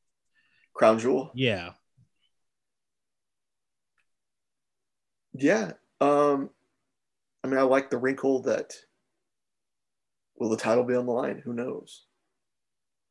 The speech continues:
Speaker 1: It'd be nice if it wasn't,
Speaker 2: <laughs>
Speaker 1: because then that means Finn is now the champion. That would be a great story.
Speaker 2: Mm-hmm.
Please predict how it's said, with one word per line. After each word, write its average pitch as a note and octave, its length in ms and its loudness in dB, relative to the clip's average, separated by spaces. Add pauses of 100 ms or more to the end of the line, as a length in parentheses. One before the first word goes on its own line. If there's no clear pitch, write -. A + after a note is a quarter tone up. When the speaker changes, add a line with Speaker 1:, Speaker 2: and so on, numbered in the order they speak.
(1300)
Speaker 1:
It'd C#3+ 100 2
be C#3 120 6
nice B2 320 6
if A2+ 80 -4
it - 60 -4
wasn't, A#2+ 460 0 (360)
Speaker 2:
<laughs> - 500 -8
Speaker 1:
because A2+ 220 -6
then A#2 160 0
that A#2 200 4
means A2+ 680 -4 (1500)
Finn C3 240 6
is A#2 160 -2
now A#2+ 180 0
the A#2 80 -4
champion. A#2 460 -6
That A2 100 -2
would A2+ 100 -4
be A#2+ 500 -6 (500)
a D3 80 2
great F3 300 4
story. E3 460 -4 (1700)
Speaker 2:
Mm-hmm. F3+ 340 -2